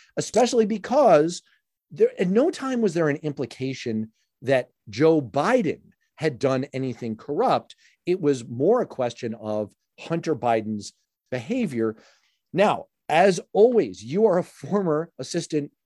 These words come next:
attorney general, a former prosecutor. You've prosecuted white collar crimes. You've prosecuted financial crimes. You've prosecuted the kinds of crimes that Hunter Biden is now alleged to have committed. What do you make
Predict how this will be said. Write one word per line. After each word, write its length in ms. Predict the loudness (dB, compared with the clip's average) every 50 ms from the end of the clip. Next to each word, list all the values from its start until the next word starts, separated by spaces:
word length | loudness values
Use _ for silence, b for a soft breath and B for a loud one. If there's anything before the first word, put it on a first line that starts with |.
| -14 -12
attorney 320 | -8 -6 -6 -6 -6 -10
general, 560 | -8 -2 0 2 2 4 4 2 2 0 -4 -10
a 40 | -12
former 260 | -10 -8 -8 -8 -8
prosecutor. 800 | -10 _ -8 -6 -4 -4 -4 -6 -8 -6 -2 0 2 2 0 -2 b b b b
You've 140 | -20 -12 _
prosecuted 520 | -2 -2 0 -2 -4 -10 -10 -8 -8 -8
white 260 | -4 -4 -4 -6 -6
collar 280 | -8 -10 -10 -10 -10 -12
crimes. 420 | -10 -6 -4 -2 0 0 -2 -4 -6 b b b b
You've 140 | -16 -16 -12
prosecuted 580 | -6 -4 -2 -2 -2 -4 -6 -6 -6 -6 -6 -6
financial 500 | -8 -10 -8 -4 -4 -4 -4 -4 -6 -6
crimes. 300 | -6 -6 -6 -6 -8 _ b b b b
You've 160 | -14 -10 -4
prosecuted 540 | -4 -2 -2 -2 -4 -2 -2 -2 -2 0 -2
the 60 | -4
kinds 340 | -6 -4 -6 -4 -4 -4 -6
of 120 | -10 _
crimes 480 | -6 -4 -2 -2 -2 -2 -4 -8 -10 b b b b -2
that 240 | 0 0 0 0 _ _ _ _ _ _
Hunter 320 | -2 -2 0 2 2 2
Biden 420 | 2 2 2 2 2 0 0 -4 -4
is 180 | -4 -6 -4
now 220 | -4 -2 0 2 2
alleged 520 | 2 2 2 2 0 0 -2 -6 -16 -20 _ _ _ _ -8
to 200 | -6 -6 -6 -6
have 420 | -6 -4 -4 -4 -4 -6 -8 _ _ _ _ _ _ -12
committed. 580 | -10 -6 -2 0 2 4 4 4 4 2 0 b b b b b b b b b _ _ _ _ _ _ _ _ _ _ -8
What 240 | -4 -2 -2 -2 -2
do 120 | -2 -2
you 160 | 0 2 2 2
make 320 | 2 2 0 -2 -6